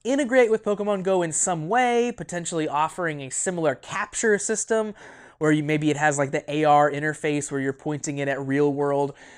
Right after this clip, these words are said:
uh, uh, locations in order to catch Pokemon. And there's potentially even going to be a physical accessory to link the two games together. So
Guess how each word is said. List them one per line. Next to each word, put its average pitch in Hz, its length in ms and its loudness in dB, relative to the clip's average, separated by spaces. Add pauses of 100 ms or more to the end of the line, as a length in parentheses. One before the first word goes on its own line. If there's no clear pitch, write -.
(180)
uh, 131 320 -2
uh, 131 160 -4
locations 180 840 -2
in 160 100 -2
order 156 220 2
to 151 60 -4
catch 151 260 -8
Pokemon. 160 480 -2 (600)
And 185 120 2
there's 208 100 6
potentially 240 540 -2
even 202 180 -4
going 190 220 -2
to 175 80 -10
be 175 160 -4
a 156 100 -2
physical 269 540 -2
accessory 196 420 -2
to 165 140 -4
link 160 420 -4
the 180 120 -4
two 170 260 -6
games 143 340 -8
together. 143 540 -2
So 143 320 2